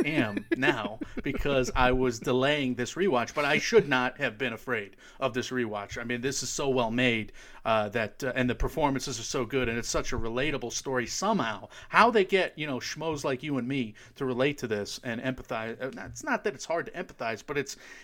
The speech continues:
you know, the fact that we can learn to understand some of what she's going through is, is a feat of storytelling, and, uh, uh, that, that, that I'm just so grateful for.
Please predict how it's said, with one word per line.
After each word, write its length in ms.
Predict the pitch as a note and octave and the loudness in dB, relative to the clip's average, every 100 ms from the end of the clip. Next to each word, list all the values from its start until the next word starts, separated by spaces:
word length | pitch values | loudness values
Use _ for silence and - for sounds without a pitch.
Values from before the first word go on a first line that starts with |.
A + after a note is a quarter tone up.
| - | -12
you 140 | - D3+ | -6 -4
know, 80 | |
the 120 | D3 D3 | -4 -2
fact 300 | G#3 G#3 G#3+ | 2 2 2
that 100 | D#3+ | -2
we 140 | F#3+ | -2
can 400 | - - G3+ F#3+ - - - | 2 4 6 2 -2 -18 -8
learn 240 | C#3+ C#3 | 0 0
to 120 | B2 E3 | 0 0
understand 680 | B2+ A#2+ - C3+ A#2 G#2+ - - | -2 -2 -4 -2 -2 -4 -8 -10
some 240 | - D3+ | -2 0
of 100 | C3+ | 0
what 160 | B2 B2 | 2 0
she's 220 | - A#2+ | -2 -8
going 300 | - A2 G#2 | -4 -4 -4
through 340 | - A#2 G#2+ G2 - - | -6 -2 -2 -4 -12 -2
is, 200 | C3 A#2+ | 0 2
is 220 | B2+ A2+ | 0 0
a 40 | |
feat 300 | G#2+ - C#3+ | 0 -2 -2
of 100 | A#2 | -2
storytelling, 840 | - - A#2+ G#2+ - A#2 G#2+ G#2 A2 | -2 -2 0 0 -2 -4 -2 -4 -6
and, 360 | A2+ G#2+ G#2 A2+ | -4 -4 -4 -2
uh, 280 | G#2 G2+ G2 - - - | -2 -4 -8 -16 -20 -10
uh, 160 | - G#2+ | -6 -4
that, 180 | C3 C3 | -4 0
that, 180 | D#3+ D#3 | 0 2
that 240 | E3 D#3+ | 2 4
I'm 140 | D3 D3 | 2 2
just 200 | G3+ - | 0 4
so 140 | G#3+ | 4
grateful 400 | D#3+ F#3+ G#3 A2 | 6 4 4 -2
for. 160 | - | -6